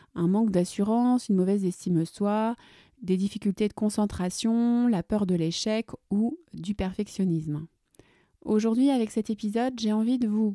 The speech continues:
permettre de regarder ça un peu différemment, peut-être justement pour vous aider à trouver des solutions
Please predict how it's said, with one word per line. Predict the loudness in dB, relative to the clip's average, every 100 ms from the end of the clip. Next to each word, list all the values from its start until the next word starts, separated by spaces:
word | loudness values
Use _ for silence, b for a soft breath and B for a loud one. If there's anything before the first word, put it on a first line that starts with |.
| -2
permettre | -2 0 -2 -2
de | -2
regarder | -2 0 0 -2 -4
ça | -4 -8 -4
un | -6
peu | -2 -4
différemment, | -2 -4 -2 0 0 0 -2 -6 b b b
peut-être | -4 -2 -2 -4
justement | -6 -4 0 2 2
pour | -2 -2
vous | 0 0
aider | 0 0 -2
à | -4
trouver | -4 -2 -2
des | -2
solutions | -6 -4 -2 0 -2 -4 -4